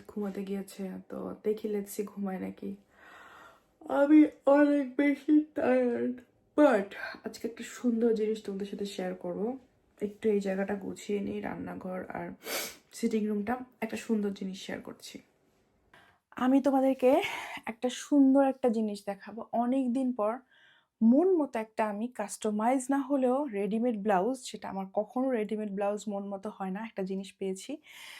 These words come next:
বিংস নামের একটা পেজ, এই পেজটা হচ্ছে গিয়ে তোমাদেরকে আমি দেখাই, এই যে এটা বিংস, এটা হচ্ছে গিয়ে ওদের,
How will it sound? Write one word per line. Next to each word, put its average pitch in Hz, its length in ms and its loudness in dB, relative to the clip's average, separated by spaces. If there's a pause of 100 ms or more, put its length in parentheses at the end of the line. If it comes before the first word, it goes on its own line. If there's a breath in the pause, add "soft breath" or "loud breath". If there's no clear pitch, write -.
(140 loud breath)
বিংস 269 480 6
নামের 233 200 4
একটা 226 200 -2 (100)
পেজ, 226 380 -2 (460 soft breath)
এই 233 320 6
পেজটা 226 380 0
হচ্ছে 233 520 -2
গিয়ে 214 360 -2
তোমাদেরকে 190 520 -8
আমি 190 140 -8
দেখাই, 233 460 -6 (320 loud breath)
এই 190 100 -2
যে 180 120 -4
এটা - 200 -10 (1800 loud breath)
বিংস, 190 600 -4
এটা 202 200 -8
হচ্ছে 208 300 -8
গিয়ে 202 160 -6
ওদের, 190 380 0